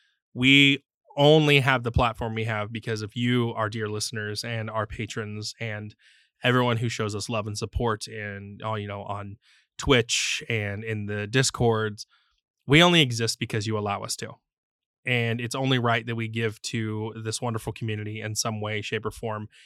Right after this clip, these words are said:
And we give to the world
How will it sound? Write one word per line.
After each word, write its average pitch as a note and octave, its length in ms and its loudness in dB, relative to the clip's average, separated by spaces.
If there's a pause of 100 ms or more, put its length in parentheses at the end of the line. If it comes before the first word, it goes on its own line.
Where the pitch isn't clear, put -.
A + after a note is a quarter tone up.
(340)
And C3+ 240 6
we C3 140 4
give B2 320 2
to A2+ 500 0 (160)
the A2 360 -4
world A2 480 2